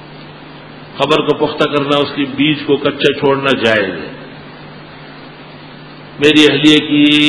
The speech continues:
طبیعت بہت خراب ہے، اللہ صحت و شفا دے۔ والدہ کو کینسر سے دعا، اللہ پاک زندگی و صحت دے۔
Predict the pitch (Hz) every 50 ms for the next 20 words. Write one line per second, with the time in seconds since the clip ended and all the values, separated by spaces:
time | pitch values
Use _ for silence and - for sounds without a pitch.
0 | 147 147 143 131 - - - - - - - - - - 127 127 139 147 143 135
1 | 127 127 135 135 135 135 - 123 123 123 123 123 123 120 120 123 127 127 123 -
2 | 135 127 123 123 127 110 104 117 110 101 101 95 95 90 - - - - - -
3 | - - - - - - - - - - - - - - - - - 123 127 135
4 | 139 135 147 147 - 135 131 131 135 135 139 139 131 135 139 131 120 110 113 131
5 | 131 131 127 127 123 123 123 113 - 117 117 120 123 120 120 - 127 127 117 107
6 | 110 117 113 117 117 113 110 117 113 107 101 - 110 104 98 101 - - -